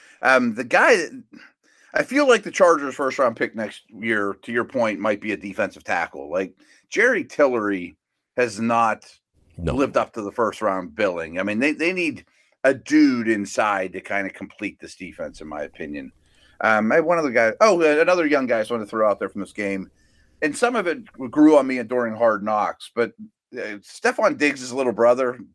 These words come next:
Speaker 1: the, the corner.
Speaker 2: Trayvon Diggs, yeah.
Speaker 1: Yeah, I always forget his first name. Uh, he might be very, very good. <laughs> I mean, I love
Speaker 2: I like
Speaker 1: his
Speaker 2: him.
Speaker 1: swag, his attitude.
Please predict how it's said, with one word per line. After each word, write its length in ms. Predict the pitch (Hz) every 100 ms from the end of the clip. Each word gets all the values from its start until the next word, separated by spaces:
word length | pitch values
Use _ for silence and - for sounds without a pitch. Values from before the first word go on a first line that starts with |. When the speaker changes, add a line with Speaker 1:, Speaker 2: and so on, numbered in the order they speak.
| -
Speaker 1:
the, 180 | 123 110
the 140 | 107
corner. 480 | - 123 135 131 131 -
Speaker 2:
Trayvon 320 | 131 110 92
Diggs, 180 | 78 76
yeah. 160 | 90 - _ - 123
Speaker 1:
Yeah, 440 | 143 143 120 104 -
I 120 | 131
always 160 | 123
forget 160 | 113 98
his 40 |
first 220 | 92 82 82
name. 240 | 78 78 -
Uh, 200 | 95 82 - _ - -
he 160 | 196 247
might 240 | 311 185
be 160 | 139 117
very, 400 | 107 92 92 87
very 380 | 78 82 80 69
good. 280 | 78 71 -
<laughs> 100 | -
I 420 | 233 226 214 165 156
mean, 160 | 143
I 100 | 120
love 260 | 120 151 175
Speaker 2:
I 20 |
like 20 |
Speaker 1:
his 120 | 147
Speaker 2:
him. 40 | 135
Speaker 1:
swag, 460 | 131 139 135 135
his 160 | 113 95
attitude. 760 | 113 117 110 - 120 113 101